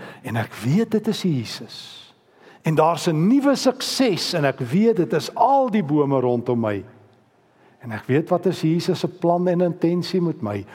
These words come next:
om vrug te dra, om vrug te dra. Iemand sê nou die dag, hy wonder so wat is God se doel met sy lewe. Ek sê om vrug te dra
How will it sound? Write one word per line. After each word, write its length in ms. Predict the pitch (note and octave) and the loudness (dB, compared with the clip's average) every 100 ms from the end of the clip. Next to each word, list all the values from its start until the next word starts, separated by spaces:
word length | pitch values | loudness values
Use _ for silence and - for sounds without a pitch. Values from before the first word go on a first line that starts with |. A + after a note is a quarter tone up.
| - - | -20 -6
om 140 | C#3+ | -4
vrug 360 | C3+ - C3+ A2+ | -4 -2 -2 0
te 140 | B2+ | -4
dra, 400 | A2+ F#2+ F2+ F2+ - _ _ _ _ _ _ _ _ _ _ _ _ _ _ - | -4 -6 -8 -10 -12 _ _ _ _ _ _ _ _ _ _ _ _ _ _ -18
om 140 | A#2 | -16
vrug 320 | G#2+ - G#2+ - | -10 -6 -6 -6
te 120 | A2+ | -6
dra. 320 | G#2+ G2+ G2+ - - - - | -6 -6 -6 -8 -20 -20 -4
Iemand 320 | D#3+ E3+ E3 | 0 0 0
sê 140 | D#3+ | 0
nou 160 | D3 B2+ | 2 2
die 140 | C3+ D3 | 2 2
dag, 160 | C3+ | 2
hy 140 | D3+ C3+ | 2 0
wonder 280 | B2 F3 A3 | 0 0 0
so 160 | A3 D#3 | 2 2
wat 160 | C#3+ D#3 | 2 0
is 80 | - | -2
God 240 | D3 D3+ | -2 0
se 120 | - C#3 | -2 -2
doel 220 | C3 C3+ C3+ | 0 0 0
met 100 | C3 | 0
sy 140 | C#3 | 0
lewe. 380 | A#2+ A#2+ A2+ A2 - - - | 2 2 2 0 -4 -10 -2
Ek 140 | G3+ | 0
sê 80 | A3+ | 2
om 120 | A#3 G#3+ | 0 0
vrug 240 | B3 A3 | 0 0
te 140 | - F#3+ | 0 2
dra 160 | B2+ | 2